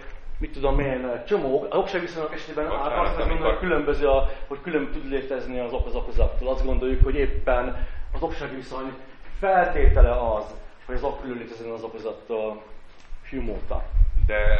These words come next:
Speaker 2: amikor puszta korrelációról beszéltél, akkor nem oksági viszonyról beszéltél.
Speaker 1: Nem.
Speaker 2: Az más.
Speaker 1: Nem. Akár, a-, akár még az is jó nekem, hogy okozza, hogyha,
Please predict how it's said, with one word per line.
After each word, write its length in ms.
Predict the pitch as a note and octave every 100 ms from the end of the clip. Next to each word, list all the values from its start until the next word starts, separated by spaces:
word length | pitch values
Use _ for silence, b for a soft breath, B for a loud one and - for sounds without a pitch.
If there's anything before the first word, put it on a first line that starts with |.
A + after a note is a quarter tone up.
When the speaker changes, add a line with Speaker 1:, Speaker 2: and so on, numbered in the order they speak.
| -
Speaker 2:
amikor 460 | A2 - A#2+ A2 -
puszta 300 | - B2+ A2+
korrelációról 760 | G#2+ G#2+ G#2 F#2+ - G#2+ G2
beszéltél, 440 | G2 G2 G2 F#2 F#2
akkor 320 | E2+ - -
nem 160 | F2
oksági 360 | F2 E2+ E2 E2
viszonyról 480 | D#2 - D#2 C#2+ C#2
beszéltél. 680 | - - D2+ - - D2 D#3
Speaker 1:
Nem. 140 | G2 D#2
Speaker 2:
Az 140 | D#2+
más. 480 | F2 D2+ - - - - - -
Speaker 1:
Nem. 340 | - F2 - - - - B B -
Akár, 280 | G#3 -
a-, 120 | G3+ E3
akár 180 | F3+
még 120 | - -
az 120 | B2+
is 180 | - C3
jó 80 |
nekem, 280 | B2 A#2 B2+
hogy 140 | C3 B2
okozza, 400 | - A2+ G#2+ A#2
hogyha, 460 | A2+ A#2+ B2+ B2+